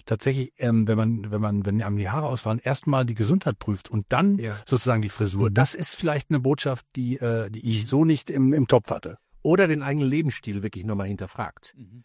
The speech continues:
Speaker 2: Das heißt, was mache ich möglicherweise für Fehler, dass das Haar sich so entwickelt? Und das sind die Hauptkriterien immer,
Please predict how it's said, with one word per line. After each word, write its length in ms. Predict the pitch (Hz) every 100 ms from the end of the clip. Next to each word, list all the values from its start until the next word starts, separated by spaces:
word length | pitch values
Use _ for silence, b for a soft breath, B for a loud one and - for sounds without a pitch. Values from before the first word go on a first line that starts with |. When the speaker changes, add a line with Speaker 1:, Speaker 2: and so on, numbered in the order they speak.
| _
Speaker 2:
Das 160 | 113 117
heißt, 180 | 107
was 240 | 107 156 -
mache 220 | 143 151
ich 160 | 123 -
möglicherweise 580 | 123 117 101 107 104
für 180 | 87 98
Fehler, 720 | - - 113 123 143 175 185
dass 300 | 110 95 -
das 240 | - - -
Haar 200 | 98 117
sich 180 | 113 -
so 120 | 110
entwickelt? 420 | 107 110 147 90
Und 100 | 95
das 140 | 107
sind 180 | - 98
die 120 | 98
Hauptkriterien 800 | 110 147 - - - - 104 113 104
immer, 260 | 107 143